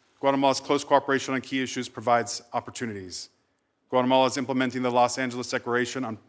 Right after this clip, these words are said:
Migration and Protection and cooperating to strengthen reintegration services for returned unaccompanied children and families.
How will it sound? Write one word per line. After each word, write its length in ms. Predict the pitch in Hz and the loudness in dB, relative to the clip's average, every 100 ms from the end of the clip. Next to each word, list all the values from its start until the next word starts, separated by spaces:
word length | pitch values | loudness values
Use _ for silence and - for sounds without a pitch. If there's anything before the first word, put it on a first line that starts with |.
| _ - | _ -8
Migration 520 | 113 120 127 123 120 | -4 0 -2 -2 -8
and 80 | 107 | -10
Protection 500 | 107 127 - 147 - _ _ _ _ _ _ _ _ _ _ - | -4 -4 -4 -10 -12 _ _ _ _ _ _ _ _ _ _ -2
and 180 | 131 | -2
cooperating 500 | - 135 147 151 139 | 4 6 8 6 2
to 80 | 120 | -2
strengthen 400 | - 143 135 120 | -2 0 0 0
reintegration 540 | 131 131 123 131 - 117 | 0 2 2 2 0 -4
services 520 | 120 104 - 101 - | -4 -4 -6 -8 -10
for 140 | - 123 | -6 -2
returned 440 | 123 135 131 127 123 | -2 0 0 0 -2
unaccompanied 540 | 127 120 117 117 110 | -4 -2 -4 -4 -6
children 440 | - 135 139 135 127 - | -4 -4 -4 -6 -10 -14
and 100 | 117 | -10
families. 600 | 123 110 98 92 - | -6 -6 -6 -8 -10